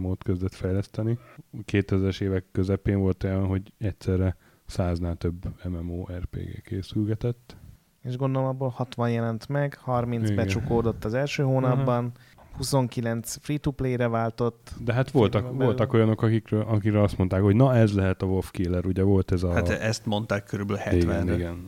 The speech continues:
Speaker 1: A, a D and D Online is ilyen volt, volt az
Speaker 3: A
Speaker 1: online.
Speaker 3: D and D Online az még él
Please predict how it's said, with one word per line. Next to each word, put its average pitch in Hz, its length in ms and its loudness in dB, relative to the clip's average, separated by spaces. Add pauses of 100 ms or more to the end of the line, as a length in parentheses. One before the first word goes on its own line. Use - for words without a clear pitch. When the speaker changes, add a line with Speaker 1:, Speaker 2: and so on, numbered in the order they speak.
(140)
Speaker 1:
A, 92 60 -4
a 92 60 0
D 98 80 0
and 113 320 10
D 104 60 10
Online 101 840 4
is - 160 -8
ilyen 95 360 -4
volt, 101 240 0
volt 104 220 0
az 95 100 2
Speaker 3:
A 95 40 4
Speaker 1:
online. 135 180 6
Speaker 3:
D - 20 8
and 185 120 4
D 220 40 4
Online 196 320 0
az 180 60 0
még 185 360 -2
él - 200 -8